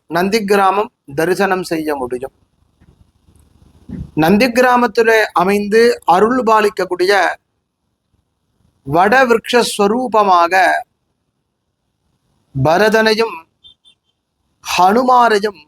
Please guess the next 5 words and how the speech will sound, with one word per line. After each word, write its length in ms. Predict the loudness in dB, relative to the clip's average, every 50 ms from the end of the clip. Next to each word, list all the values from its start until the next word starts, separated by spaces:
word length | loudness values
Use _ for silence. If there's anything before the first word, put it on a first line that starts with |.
| _ _ _ _ _ _ _ _ _ _ _ _ _ _ _ _ _ _ -4
இந்த 240 | 0 0 2 2 4 4 4
விருக்ஷ 440 | 4 2 0 0 0 -2 0 2 2
ரூபத்திலே, 600 | 4 2 2 2 0 0 0 0 0 0 0 0 -2 -4 _ _
அதாவது 580 | -2 0 2 2 2 2 2 0 -2 -2 -2 0 0 -2 -4 -10 -14 _ _ _ _ _ _ _ _ _ _ _ _ _ 0
ஆலமரத்தினுடைய 1160 | 2 4 4 4 4 2 2 0 0 0 0 0 -2 -2 -2 -2 -2 0 0 0 0 0 0